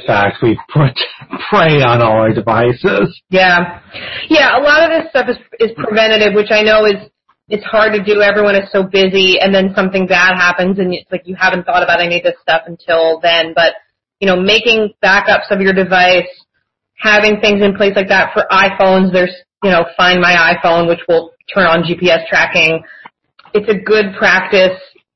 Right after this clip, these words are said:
Speaker 2: if you're in an organizing group to just take an afternoon together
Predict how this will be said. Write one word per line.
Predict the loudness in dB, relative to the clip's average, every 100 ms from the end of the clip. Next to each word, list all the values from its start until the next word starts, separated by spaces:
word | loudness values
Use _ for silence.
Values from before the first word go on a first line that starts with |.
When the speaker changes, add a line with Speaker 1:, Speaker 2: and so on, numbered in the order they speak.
| _ -4
Speaker 2:
if | -2
you're | 0 0 0
in | 0 2 0 -2 -6 _ _ _
an | -4 0
organizing | 0 2 2 2 2 0 -2
group | -2 2 4 2 0 -12 -14 _ _ _ _ -4
to | -2
just | 0 -2 -4 -16 -2
take | -2 0
an | 0
afternoon | 2 0 0 2 2 2
together | 2 0 0 2 2 0